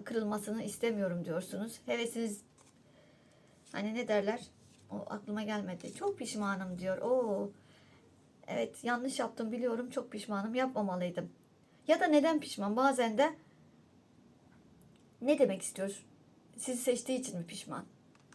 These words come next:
Buraya bir kart alacağım. Aa, "Sana güveniyorum." diyor. Yani burada şu var. Ee, sizi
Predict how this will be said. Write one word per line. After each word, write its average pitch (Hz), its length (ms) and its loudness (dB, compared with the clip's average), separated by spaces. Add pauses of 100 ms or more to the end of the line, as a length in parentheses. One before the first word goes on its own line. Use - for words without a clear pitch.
(1500)
Buraya 269 220 8
bir 233 60 -4
kart 240 260 0
alacağım. 226 440 -4 (3000)
Aa, - 40 -8 (720)
"Sana 240 220 0
güveniyorum." 254 680 0
diyor. 175 600 -4 (1160)
Yani 190 280 0
burada 233 280 -2
şu 240 180 -4
var. - 220 -4 (760)
Ee, - 40 -8 (560)
sizi 262 480 2